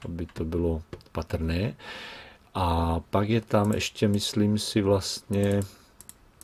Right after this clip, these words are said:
ten pattern plus bedna, protože to jsou všechny takové ty varianty prvotní, krafťák, dva druhy dřeva a vznikne pattern chest. Tak, to je takový nějaký základ.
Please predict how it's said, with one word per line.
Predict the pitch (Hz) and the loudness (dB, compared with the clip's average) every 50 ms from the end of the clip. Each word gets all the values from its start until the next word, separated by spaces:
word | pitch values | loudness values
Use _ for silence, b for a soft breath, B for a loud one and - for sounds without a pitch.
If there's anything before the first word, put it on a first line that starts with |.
| - - - - - - _ _ _ _ _ - - - 101 - _ | -20 -20 -20 -20 -20 -20 _ _ _ _ _ -16 -14 -14 -14 -14 _
ten | - 90 85 80 | -4 -2 0 2
pattern | 90 90 85 - 98 92 98 98 85 | 0 0 2 2 2 2 2 2 0
plus | - 95 90 87 90 | 0 0 0 2 0
bedna, | 92 82 78 80 82 78 76 80 78 78 73 71 - | -2 -2 0 0 0 0 -2 -4 -4 -4 -4 -6 -8
protože | - - - - - 80 78 101 - - | -12 -14 -12 -8 -10 -8 -8 -10 -10 -10
to | - | -10
jsou | - - - 101 | -8 -2 -2 -2
všechny | - - - 104 - - 98 | -2 -2 -6 -4 -2 -2 -2
takové | - - - - 101 95 90 | -2 -4 -6 0 0 0 2
ty | - - | 2 -2
varianty | 92 87 90 87 90 87 87 87 82 - 104 | 0 2 2 4 4 2 0 -2 -2 -4 -4
prvotní, | 87 - - 92 87 87 90 - - 92 87 87 85 - B B B B B B B B B B B B B B B - | -4 -2 -2 0 0 0 0 0 -2 -2 0 0 -2 -4 B B B B B B B B B B B B B B B -6
krafťák, | - 101 90 87 - - - 95 87 85 82 82 | -2 -2 -2 -2 -2 0 2 2 2 4 2 0
dva | 82 85 | 0 0
druhy | 82 80 90 85 82 82 | 0 0 -2 -2 -2 -2
dřeva | 80 85 - 82 76 80 80 80 80 82 92 - | -2 0 0 0 2 2 0 0 -2 -6 -8 -10
a | - | -10
vznikne | 82 82 82 80 - - 82 | -8 -6 -6 -8 -4 -6 -6
pattern | 78 - 78 73 - - 82 76 76 73 | -4 -4 -6 -6 -4 -4 -4 -4 -4 -6
chest. | - - 73 67 - - - _ - - - _ _ | -6 -6 -6 -6 -8 -12 -16 _ -20 -20 -20 _ _
Tak, | - 80 73 69 - - - - - B B B B B B B B B B B B B B _ _ | -4 -4 -4 -4 -8 -16 -20 -18 -18 B B B B B B B B B B B B B B _ _
to | - 101 | 2 4
je | 101 104 | 4 4
takový | 104 107 - - 110 98 98 | 4 2 -2 0 2 2 4
nějaký | 95 98 92 92 - - 104 92 | 4 4 2 2 0 0 -2 2
základ. | 87 87 82 78 - - 76 69 | 2 2 2 0 -2 -4 -6 -6